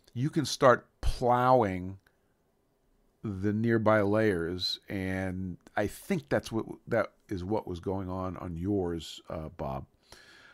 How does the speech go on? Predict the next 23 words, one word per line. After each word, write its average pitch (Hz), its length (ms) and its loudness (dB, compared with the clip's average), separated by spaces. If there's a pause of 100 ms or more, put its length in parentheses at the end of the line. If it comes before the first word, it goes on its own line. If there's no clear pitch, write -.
(200)
Um, 98 340 -4 (180)
if 135 280 0
you 143 160 -2
get 156 260 0
your 123 240 2
Z, 127 560 -2
your 110 120 0
first 127 300 -2
layer, 120 300 2 (300)
layer 113 340 0
Z 107 260 -2
height 104 320 -2
too 117 240 -2
high, 107 720 -2 (640)
then 123 260 2
you 123 120 2
get 120 340 2
like, 113 420 0
uh, 110 320 2
like 110 220 -4
a 101 60 -4
toothpaste - 680 -4
tube. 104 460 -2